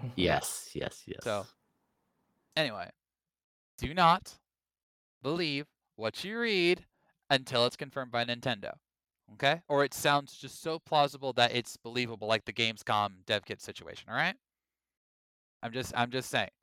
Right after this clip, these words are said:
Speaker 2: Mm-hmm.
Speaker 3: Please. And I'm, and for all you spreading these rumors, stop it! I am tired of coming up, or c-, waking up every day,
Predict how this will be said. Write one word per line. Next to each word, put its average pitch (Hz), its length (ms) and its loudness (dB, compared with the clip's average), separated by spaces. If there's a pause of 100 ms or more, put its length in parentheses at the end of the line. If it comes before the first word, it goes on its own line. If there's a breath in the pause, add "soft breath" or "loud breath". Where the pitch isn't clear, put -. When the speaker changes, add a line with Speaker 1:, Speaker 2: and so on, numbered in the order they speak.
(340)
Speaker 2:
Mm-hmm. 76 180 -4
Speaker 3:
Please. 107 460 -6 (540)
And 123 120 4
I'm, 123 240 2
and 123 200 -4
for 135 100 -4
all 139 160 4
you 156 80 -4
spreading 143 380 -2
these 135 180 -8
rumors, 139 400 -6
stop - 440 12
it! - 200 10 (340 loud breath)
I 135 60 -2
am 135 220 -4
tired 208 800 12 (220 loud breath)
of 156 160 6 (180)
coming 180 320 -4
up, 196 160 0 (180)
or 156 240 4
c-, 180 120 -4
waking 170 260 0
up 185 120 2
every 185 220 2
day, 165 540 6